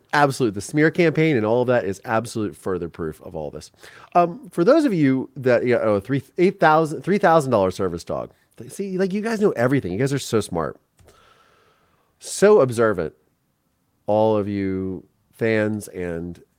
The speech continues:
and, um, yeah, and subscribers. I really appreciate it. Here's a question. "Oh, L P is touring Northern America, I see. And w-,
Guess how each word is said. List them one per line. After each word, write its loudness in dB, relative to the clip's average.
and, -14
um, -14
yeah, -12
and -12
subscribers. -10
I -16
really -8
appreciate -16
it. -20
Here's 6
a -4
question. -2
"Oh, 6
L 2
P -4
is 0
touring -2
Northern -2
America, -6
I -10
see. -12
And -16
w-, -18